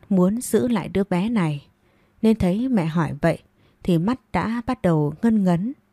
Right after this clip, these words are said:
quỳ thụp xuống chân bà Thiên Hà. Hải Nguyệt mếu máo.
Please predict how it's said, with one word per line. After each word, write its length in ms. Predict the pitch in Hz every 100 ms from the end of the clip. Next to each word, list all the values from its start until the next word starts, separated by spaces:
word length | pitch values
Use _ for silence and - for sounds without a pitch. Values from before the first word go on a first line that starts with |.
| _ _ -
quỳ 180 | 170
thụp 240 | 147 165 151
xuống 360 | - 170 196
chân 240 | 220 233 208
bà 140 | 165 139
Thiên 260 | 202 202
Hà. 360 | 165 156 139 - _ _ _ _
Hải 220 | - 160
Nguyệt 240 | 165 160 151
mếu 220 | 175 175
máo. 320 | 208 185 170